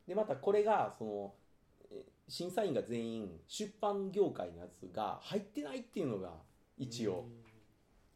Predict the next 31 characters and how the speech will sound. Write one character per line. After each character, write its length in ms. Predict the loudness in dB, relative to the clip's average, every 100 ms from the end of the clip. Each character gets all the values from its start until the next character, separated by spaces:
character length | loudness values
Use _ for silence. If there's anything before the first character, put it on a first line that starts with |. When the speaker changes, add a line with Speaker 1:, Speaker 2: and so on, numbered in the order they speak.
| -10
Speaker 1:
出 240 | -6 -6 -6 4
版 240 | 6 6
に 80 | 2
は 140 | 0 0
縁 180 | -2 -2
が 120 | -2
な 120 | -4
い 60 | -4
け 160 | -2
ど、 380 | 4 6 6 2 -16 -8
と 80 | -2
も 120 | 0
か 120 | 2 2
く 140 | 0
漫 360 | 0 -2 -2 0
画 320 | 2 4 2
を 100 | 0
読 120 | 0
む 120 | 0 -4
の 80 | -8
が 100 | -10
好 80 | -12 -18 -14 -10
き 80 | 2
や 100 | 2
と 260 | 2 -4 -6 -18 -12
い 80 | -4
う 60 | -2
人 200 | -2 -4
た 100 | -4
ち 140 | -2 2
の、 260 | 2 0